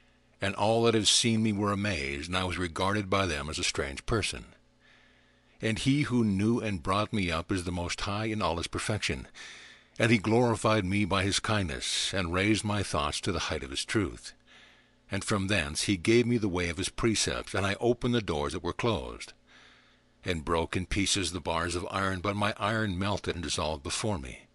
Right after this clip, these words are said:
Nothing appeared closed to me, because I was the door of everything. From the Odes of Solomon.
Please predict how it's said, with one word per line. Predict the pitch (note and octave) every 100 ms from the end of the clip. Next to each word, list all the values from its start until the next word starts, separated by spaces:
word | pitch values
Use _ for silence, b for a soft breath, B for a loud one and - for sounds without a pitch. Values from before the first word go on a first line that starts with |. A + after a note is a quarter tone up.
| _ b b b b b b b
Nothing | G#2+ A#2+ - C#3+
appeared | C3 - B2+ A2+ -
closed | A#2 A2 G#2 -
to | A#2
me, | D2 A#1 - - _ _ -
because | G#2+ A#2 G2+
I | G#2
was | G#2 A2 D2 - - -
the | -
door | C#2+ C#2 C2+
of |
everything. | G2 E2 C#2+ C#2+ B1+ - _ b b b b b b b
From | - A#2
the | A2
Odes | A2+ G#2 E2
of |
Solomon. | - - F#2+ D2+ B1+ A#1+